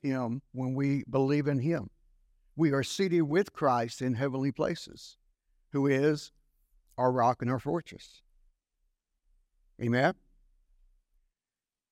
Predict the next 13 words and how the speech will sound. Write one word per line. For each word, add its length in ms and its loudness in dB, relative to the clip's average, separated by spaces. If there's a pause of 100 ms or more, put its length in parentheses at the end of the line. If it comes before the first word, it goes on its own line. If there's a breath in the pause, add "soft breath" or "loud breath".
(360)
We're 140 4
above 320 4
all 240 4
principalities 1120 0 (140)
and 140 -6
powers, 680 0 (2250)
all 220 4
wickedness, 640 0
all 180 2
rulers 380 2
of 100 -8
this 240 -4
world, 360 -2